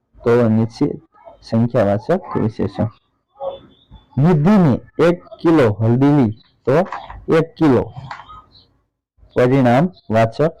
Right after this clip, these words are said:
विशेषण। चौथा प्रश्न, यह पेन राधा की है। तो यह सार्वनामिक विशेषण।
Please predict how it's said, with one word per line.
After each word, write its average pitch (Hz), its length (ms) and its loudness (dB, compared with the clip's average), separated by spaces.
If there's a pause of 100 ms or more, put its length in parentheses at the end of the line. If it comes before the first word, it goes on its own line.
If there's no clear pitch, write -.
विशेषण। 104 500 -6 (880)
चौथा 131 320 -2
प्रश्न, 110 440 -4 (140)
यह 160 240 2
पेन 147 340 0
राधा 113 360 0
की 117 160 -4
है। 135 180 -2 (560)
तो 165 280 0
यह 123 260 2 (500)
सार्वनामिक 113 1400 -2
विशेषण। - 640 -4